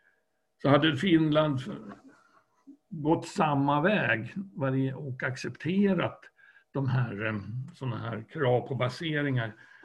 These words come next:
då hade förmodligen förutsättningarna för Finland att överleva som självständig stat varit, eh, små, för att inte säga obefintliga.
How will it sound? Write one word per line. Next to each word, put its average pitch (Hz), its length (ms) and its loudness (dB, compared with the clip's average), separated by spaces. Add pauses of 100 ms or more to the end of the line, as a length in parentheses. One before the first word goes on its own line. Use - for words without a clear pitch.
(100)
då 147 120 0
hade 135 260 2
förmodligen 139 760 4
förutsättningarna 135 960 -2
för 143 120 -8
Finland 139 520 0
att 123 120 -4
överleva 113 540 -2
som 120 180 -6
självständig 110 600 -4
stat - 340 -6 (460)
varit, - 600 -2 (480)
eh, 123 240 -10 (280)
små, 135 400 0
för 131 160 -6
att 135 60 -2
inte 127 160 -6
säga 120 280 -8
obefintliga. 131 880 -4